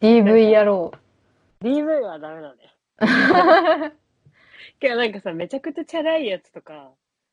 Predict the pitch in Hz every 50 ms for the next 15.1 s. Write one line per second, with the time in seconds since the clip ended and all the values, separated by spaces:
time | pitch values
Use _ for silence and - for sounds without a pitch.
0 | _ _ _ 165 175 180 - - 175 165 175 180 170 _ - 139 131 _ _ _
1 | _ _ _ _ _ _ _ - 226 226 220 220 214 208 240 247 262 262 262 -
2 | - 285 - 285 233 185 185 - _ 196 175 180 214 208 - 180 160 151 160 160
3 | _ _ _ 147 139 139 151 156 _ _ 151 127 123 _ 127 120 _ _ _ _
4 | _ _ _ _ - 233 202 202 214 214 208 208 208 208 208 202 196 196 196 196
5 | 190 190 185 214 214 226 _ _ _ _ _ _ _ _ _ _ _ _ _ _
6 | _ _ _ _ _ - 262 240 208 190 165 147 147 240 254 254 147 135 123 123
7 | 120 _ _ _ _ _ _ _ _ - 196 196 196 196 190 190 185 185 180 180
8 | 180 180 180 180 185 190 190 190 185 202 196 190 190 180 175 190 208 _ _ _
9 | _ _ 175 175 170 160 156 147 147 147 _ _ _ _ _ _ _ _ _ _
10 | _ 208 208 202 208 220 - - 320 285 311 302 339 339 - 254 233 220 226 240
11 | 262 277 285 269 262 240 233 220 214 208 202 202 208 240 269 269 247 202 175 -
12 | - _ _ _ 185 180 170 170 165 170 165 160 156 147 143 _ - 220 247 254
13 | 254 _ _ 262 262 262 262 233 - - 180 208 208 - _ 277 285 285 285 269
14 | 262 247 220 202 208 214 214 208 - 226 196 190 190 180 175 170 170 160 - -
15 | 208